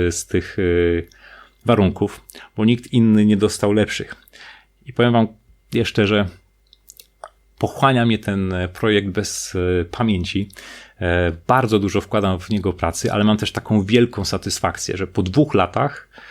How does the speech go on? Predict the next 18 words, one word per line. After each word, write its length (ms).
jest 240
jeszcze 280
coś. 500
Jest, 240
jest 160
taka 180
książka, 560
którą 280
jak 120
sobie 220
myślałem 580
kiedyś, 420
że 140
gdybym 160
chciał 240
się 120
nauczyć 420
inwestowania 800